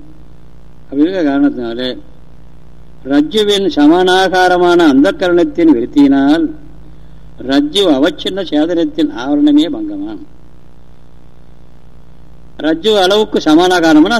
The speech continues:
சமான அளவு, ஆகாரம்னா வடிவம், அது சமான வடிவம் ஆகும்போது அந்த கரணத்தின் விருத்தி ஏற்படும் போது ரஜ்ஜுவினால் வளைப்பட்ட சேதனத்தில் இருக்கிற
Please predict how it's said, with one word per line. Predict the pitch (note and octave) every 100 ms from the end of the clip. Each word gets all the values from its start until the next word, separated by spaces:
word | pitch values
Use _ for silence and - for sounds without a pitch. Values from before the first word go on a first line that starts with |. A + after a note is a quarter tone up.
| -
சமான | D#3 E3+ E3
அளவு, | C#3 C#3+ - - - - - - C3
ஆகாரம்னா | C#3+ C3+ B2 D#3+ F#3+ C#3
வடிவம், | - G3+ D3 - - -
அது | - -
சமான | C3+ D3+ F3 C3
வடிவம் | C3 D3+ D3+ - - - - - - - C#3+
ஆகும்போது | D#3+ D3+ C3 C3 D3 C3
அந்த | D3+
கரணத்தின் | F#3 D#3 D3 C#3+ A#2+
விருத்தி | C3+ D#3 D#3 C3 G2+ G2
ஏற்படும் | C#3+ C3 A#2 A2
போது | D#3+ G3+ D3+ - - - - - - - - - - C3
ரஜ்ஜுவினால் | C#3+ F3+ F#3 F3 D3+
வளைப்பட்ட | C#3 E3+ D#3 C#3 C3 F#2+ - - - - - -
சேதனத்தில் | D3 F#3 F#3+ E3 D#3+
இருக்கிற | D3+